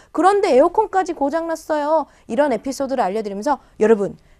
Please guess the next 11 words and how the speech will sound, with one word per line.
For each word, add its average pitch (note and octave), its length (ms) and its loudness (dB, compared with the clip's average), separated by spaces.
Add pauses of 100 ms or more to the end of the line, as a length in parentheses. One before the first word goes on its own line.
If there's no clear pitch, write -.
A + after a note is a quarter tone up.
(440)
날씨 A#3 400 2
표현 G4+ 220 0
알려드렸으니까 C#4+ 960 -2
날씨라는 E4 680 -2
돌발 A#3+ 320 2
주제 D#4+ 220 -6
나왔을 B3+ 260 -4
때도 C#4+ 180 -8
이런 C#4 220 -4
표현 D#4+ 180 -6
쓰세요 F#4+ 580 -2